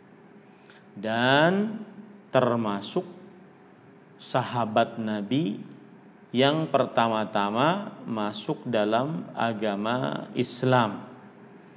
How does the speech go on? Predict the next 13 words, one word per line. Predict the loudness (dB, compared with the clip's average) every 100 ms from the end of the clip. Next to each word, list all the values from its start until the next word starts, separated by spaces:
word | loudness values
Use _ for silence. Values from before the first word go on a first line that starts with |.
| -20 -20 -20 -14
Bahkan | -2 0 0 -4 -2 2 4 2 -2 -6 -8 -12 -18 -20 -20 -20 -20 -20 -20 -20 -20 -20 -20 -20 -20 -20 -20 0
para | 4 6 6
ulama | 8 10 10 8 4 -8 -10
sejarah | 4 8 12 12 12 8 2 -12 -16 -20 -20 -20 -20 -20 -20 6
kebanyakan | 10 12 12 12 8 8
mereka | 10 10 10
bersepakat | 8 8 6 10 10 10 4 0 4
Ali | 8 10 10
bin | 6 4
Abi | 2 2 8
Thalib | 10 10 8
radhiyallahu | 6 6 8 6 6 6
anhu | 4 4 6 8